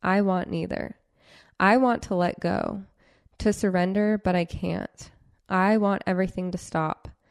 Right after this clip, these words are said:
Shatter the silence. Speak out.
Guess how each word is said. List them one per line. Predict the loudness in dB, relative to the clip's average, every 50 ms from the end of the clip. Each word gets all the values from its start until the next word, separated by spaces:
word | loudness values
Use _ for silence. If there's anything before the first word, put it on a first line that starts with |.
| _ _ _ _ _ _ _ _
Shatter | -18 0 4 6 6 6 6 4 4
the | 4 2 0
silence. | 0 0 -2 0 0 0 -2 -4 -6 -6 -10 -16 -20 -20 -20 _ _ _ _ _
Speak | -16 -14 -12 0 2 4 4 4 2
out. | 2 2 4 4 2 0 -4 _ -20 -20